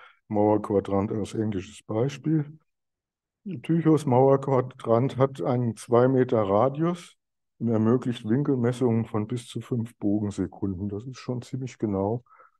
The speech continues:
äh, für die damalige Zeit unerhört genau, kann man sagen. Der wird von drei Leuten bedient. Äh, der Astronom,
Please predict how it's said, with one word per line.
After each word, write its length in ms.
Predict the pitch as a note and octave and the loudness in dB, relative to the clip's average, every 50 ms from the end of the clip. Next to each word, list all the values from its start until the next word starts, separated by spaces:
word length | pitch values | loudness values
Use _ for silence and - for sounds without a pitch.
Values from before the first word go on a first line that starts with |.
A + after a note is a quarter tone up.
| _ _ _ _ _ | _ _ _ _ _
äh, 180 | B2+ A2 G#2+ G#2 | -8 -8 -8 -8
für 200 | - _ - A2+ | -6 _ -2 -2
die 160 | G2+ G2+ G2 | 0 -2 0
damalige 520 | F#2 G#2 G#2 G#2 A2 A2 G2 G2+ G2 G#2+ G#2 | 2 2 2 4 4 2 2 0 -2 -4 -8
Zeit 360 | - - A2 G#2 G#2 G#2 - | -6 -2 0 0 0 0 -2
unerhört 720 | A#2+ A#2 A#2 G#2+ G2+ G2 G2 G#2+ G2+ G2+ G2 G2 - - - - | -2 -2 0 0 0 -2 -2 0 -2 -2 -2 -4 -10 -18 -16 -6
genau, 600 | - G2 F#2 F#2 F2 F2 F2+ F2 E2 - G2 G2+ G2+ | -4 -4 -2 -2 -2 -2 -2 -4 -4 -8 -12 -16 -12
kann 160 | - - G#2 | -12 -8 -6
man 180 | F2+ F2+ F2+ E2+ E2 | -6 -6 -6 -6 -6
sagen. 400 | F2 F2 F2 F2+ F#2+ G2 F#2+ - _ _ _ _ _ _ _ _ _ _ _ _ _ _ _ _ _ _ _ _ _ _ _ _ _ _ _ _ _ _ _ _ _ _ _ _ _ _ _ - | -6 -6 -6 -6 -6 -8 -10 -14 _ _ _ _ _ _ _ _ _ _ _ _ _ _ _ _ _ _ _ _ _ _ _ _ _ _ _ _ _ _ _ _ _ _ _ _ _ _ _ -2
Der 120 | F#2+ G#2 | 2 2
wird 160 | A2+ A#2 A#2 | 2 2 2
von 120 | - A2+ G#2 | 0 0 2
drei 300 | G2 G2+ G2+ G#2 G#2+ A2+ | 4 6 6 8 8 8
Leuten 400 | A2 G#2 G#2+ A2+ G#2+ G#2+ G#2+ G2+ | 6 6 6 4 4 0 -4 -6
bedient. 580 | G#2 F#2+ F2+ A2 C3 D3+ F#3+ G3+ G#3 - - - _ _ _ _ _ _ _ _ _ _ _ _ _ _ _ _ _ _ _ _ _ _ _ _ _ _ | -6 -8 -6 -4 0 2 2 2 2 0 -8 -18 _ _ _ _ _ _ _ _ _ _ _ _ _ _ _ _ _ _ _ _ _ _ _ _ _ _
Äh, 340 | - D#3 B2+ B2+ A#2+ A#2 A#2 A#2 - - _ _ _ _ _ _ _ - _ _ _ _ | -8 -6 -2 0 0 0 0 -2 -4 -12 _ _ _ _ _ _ _ -20 _ _ _ _
der 160 | A2 A2 - | -2 0 0
Astronom, 800 | A2+ A2+ - - - G#2+ G#2 G#2+ A2 C3 D3+ D#3 F#3 F3+ - | 0 -2 -2 0 0 0 2 2 4 4 4 4 2 0 -6